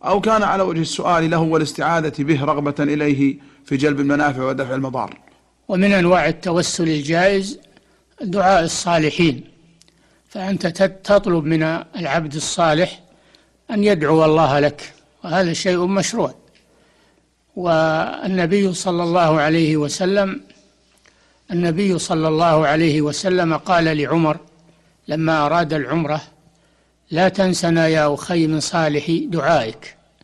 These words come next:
Speaker 2: وكان عمر رضي الله عنه يتوسل بدعاء العباس لما أجدبوا، فدعا الله لهم فسقاهم الله،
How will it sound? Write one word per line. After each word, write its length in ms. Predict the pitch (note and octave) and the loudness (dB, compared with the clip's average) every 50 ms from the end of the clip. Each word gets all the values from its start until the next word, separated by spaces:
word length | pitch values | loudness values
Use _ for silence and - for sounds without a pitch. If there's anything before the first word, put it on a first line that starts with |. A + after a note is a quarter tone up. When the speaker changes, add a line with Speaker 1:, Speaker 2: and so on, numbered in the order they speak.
| _ _ _ _ _ _ _ _ _ _ _ _ _ _ _ _ _ _ | _ _ _ _ _ _ _ _ _ _ _ _ _ _ _ _ _ _
Speaker 2:
وكان 380 | A3+ F#3 - - G3 F#3+ F#3 F3+ | -14 -12 -2 0 2 2 2 2
عمر 340 | E3 D3+ F#3 F3 E3+ D#3+ D3 | 2 2 2 2 2 2 2
رضي 280 | D#3+ D#3+ D3+ D3+ D#3 | 2 0 0 0 0
الله 380 | D3 C#3+ D3+ E3 D#3+ C#3+ D3+ C#3 | 0 0 2 2 2 2 2 2
عنه 220 | C3 D#3 F#3 F3 | 0 0 0 0
يتوسل 760 | E3+ D#3+ - F3 E3 E3 F3 E3+ - - F3 D#3 D#3+ D3+ D3+ - - - - _ _ _ _ _ _ _ _ _ _ | -2 -2 -2 -2 0 0 0 -2 -2 -4 -2 0 0 -2 -2 -6 -10 -16 -20 _ _ _ _ _ _ _ _ _ _
بدعاء 560 | - F3+ F3 E3+ D3+ F3 D3 D3 E3+ E3 D#3+ D#3 | -10 -8 -6 -4 -2 -2 0 2 2 2 2 0
العباس 720 | D3 B2 C#3 C#3+ C3 B2+ E3 E3+ E3 D3 - - - - - | 0 0 -2 -4 -2 0 0 2 2 2 0 -4 -8 -6 -4
لما 440 | D#3+ D3+ D3 D3+ D#3 D3+ D3+ D3+ E3+ | -4 -2 0 0 0 0 0 0 -2
أجدبوا، 480 | D#3 D3 C3 D#3 D3+ C#3+ D3 C3+ - - - _ _ _ _ _ _ _ _ _ _ _ _ _ _ _ _ _ | -2 -2 -2 -2 -2 0 -2 -4 -6 -8 -16 _ _ _ _ _ _ _ _ _ _ _ _ _ _ _ _ _
فدعا 680 | - - E3 D#3+ D#3 D#3 D3+ D3 D3 D3 F3+ E3 D#3+ D#3+ | -6 -2 0 2 4 4 2 2 0 0 0 2 2 2
الله 360 | D#3 D3+ D#3 E3 D3 C3 - | 2 2 2 2 2 2 2
لهم 280 | - E3 D3+ D3+ D#3 C#3 | 2 2 2 2 0 0
فسقاهم 720 | C#3 D3 C#3 - E3+ - - G3+ E3+ D3 C3+ D3 D3 D3 | -2 -4 -4 -6 -8 -8 -4 -2 0 0 0 -2 -2 -2
الله، 300 | D3 C#3+ D#3 D#3 C3 | 0 0 0 -2 -2